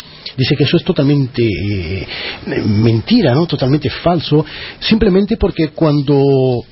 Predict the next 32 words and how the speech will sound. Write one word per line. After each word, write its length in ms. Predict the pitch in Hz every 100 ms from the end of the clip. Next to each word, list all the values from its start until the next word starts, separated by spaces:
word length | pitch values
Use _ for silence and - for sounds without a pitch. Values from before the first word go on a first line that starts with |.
| -
eh, 340 | 135 127 120
Jesús 400 | 110 135 - 220
nació, 440 | 180 127 127 147 185 - -
Herodes 400 | - 131 151 185 165
ya 120 | 185
había 260 | 131 202
muerto. 480 | 131 120 107 - 92
Eso 180 | 123 -
ha 60 | 170
sido 180 | 180
una 140 | 175 127
cosa 180 | 143 156
que 80 |
me 60 | 160
ha 20 |
llamado 220 | 123 120
mucho 240 | 127 139 151
la 80 | 147
atención, 420 | 127 117 123 135
el 100 | 120
libro 300 | 127 131 147 - - -
de, 460 | 123 131 127 120 127
de 120 | 120
Jesús, 400 | 113 - 139 - - -
eh, 200 | 127 123 120
Callejo, 600 | 131 113 143 123 113 117
porque 480 | 120 123 - 160 165
si 480 | - 151 139 135 135
Herodes 420 | 131 143 160 147
ya 80 | 156
había 200 | 143 147
muerto 480 | 131 127 107 113